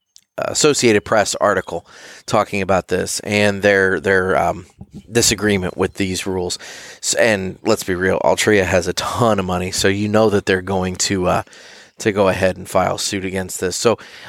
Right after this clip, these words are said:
I would say that it's safe to assume that between the rulemaking process and everything like that, I mean, the soonest you're looking at is twenty twenty-four, but I think it's safe to assume that there's gonna be lawsuits, which means, eh,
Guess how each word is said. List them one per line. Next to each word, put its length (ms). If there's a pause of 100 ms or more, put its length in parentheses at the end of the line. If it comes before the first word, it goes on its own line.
(140)
I 140
would 220
say 260
that 160
it's 160
safe 340
to 120
assume 580 (880)
that 300
between 600 (420)
the 60
rulemaking 560
process 560
and 80
everything 280
like 160
that, 360
I 120
mean, 220
the 60
soonest 480
you're 100
looking 260
at 100
is 100
twenty 220
twenty-four, 480 (480)
but 100
I 80
think 180
it's 100
safe 200
to 120
assume 320
that 100
there's 200
gonna 180
be 100
lawsuits, 600
which 300
means, 320 (640)
eh, 300